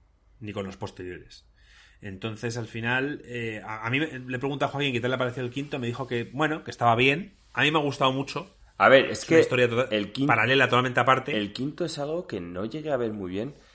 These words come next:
Speaker 2: Si esto les está ayudando a una empresa como Ubisoft, ¿vale? Básicamente, el quinto capítulo,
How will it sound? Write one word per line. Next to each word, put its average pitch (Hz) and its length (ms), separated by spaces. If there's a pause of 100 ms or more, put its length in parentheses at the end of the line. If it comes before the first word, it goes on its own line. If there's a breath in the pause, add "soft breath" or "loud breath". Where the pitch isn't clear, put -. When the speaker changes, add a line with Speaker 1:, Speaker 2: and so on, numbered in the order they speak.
(140 soft breath)
Speaker 2:
Si - 420
esto 160 280
les 170 120
está 139 180
ayudando 101 260
a 87 40
una 92 100
empresa 110 360
como 95 220
Ubisoft, 87 460 (560 soft breath)
¿vale? 107 200
Básicamente, 135 760
el 98 160
quinto 147 340
capítulo, 147 720